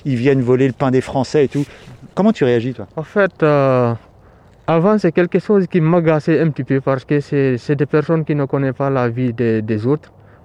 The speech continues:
Speaker 2: En fait, ils parlent de leur, euh, leur opinion. C'est quelque chose qui m'agaçait un petit peu, mais, euh, en fait, c'est comme ça la vie. La vie, tout le monde ne va pas parler du bien,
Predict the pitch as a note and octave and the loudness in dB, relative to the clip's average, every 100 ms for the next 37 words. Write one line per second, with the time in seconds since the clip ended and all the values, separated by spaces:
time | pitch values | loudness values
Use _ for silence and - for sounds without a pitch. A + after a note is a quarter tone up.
0 | - - C3 C3 C3 B2+ C#3+ A#2 C#3 C3 | -20 -8 -4 -2 -2 0 0 0 -4 -2
1 | B2+ C3+ C3 D3+ C3 C3 D3+ D#3+ E3 D3+ | 0 0 -2 -2 -2 2 2 2 -2 -2
2 | C3 A#2+ D#3 - - - - - - - | -2 -2 -4 -10 -20 -20 -20 -20 -20 -20
3 | - - C3 D3+ D#3+ F#3+ F3 D#3+ D#3+ E3+ | -8 -6 -2 0 2 2 2 2 2 2
4 | D#3 D3+ D#3 D#3 D3+ C3+ C3+ D3+ D3+ D3+ | 2 2 2 0 0 -2 -2 -2 0 0
5 | C#3+ C3 A#2+ B2 E3+ - - E3+ E3+ F#3+ | 0 0 -2 0 -4 -4 -4 -2 2 0
6 | G#3+ G#3 E3 C#3+ B2 A2 - - - - | 0 2 2 0 -2 -8 -14 -20 -20 -20
7 | - D3 D#3+ D#3 G3+ - - - - - | -2 2 2 2 2 0 -16 -20 -20 -20
8 | - - - - A#3 G#3 G3 E3 D3 D3+ | -20 -20 -14 0 4 6 4 4 2 2
9 | F3 F3 D#3 C#3 C3+ A#2 A2+ A2 | 0 0 0 2 0 0 -4 -6